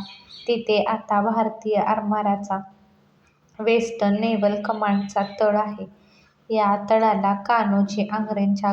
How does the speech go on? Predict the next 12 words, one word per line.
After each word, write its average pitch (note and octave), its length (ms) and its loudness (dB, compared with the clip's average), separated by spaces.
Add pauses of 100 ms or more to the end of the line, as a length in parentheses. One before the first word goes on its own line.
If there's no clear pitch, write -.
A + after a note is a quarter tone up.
(140)
गौरवाप्रित्यर्थ G#3 1200 -2 (680)
आयएनएस G#3 1120 0
आंग्रे G#3 400 -2 (120)
असे A3 400 -2
नामकरण G#3 720 0
केले G3+ 340 0
गेले G3 380 0
आहे. F#3 260 -4 (1000)
सलाम A3 720 4
त्या G#3 200 2
मावळ्यांना G3+ 800 0 (120)
आणि G#3 260 -4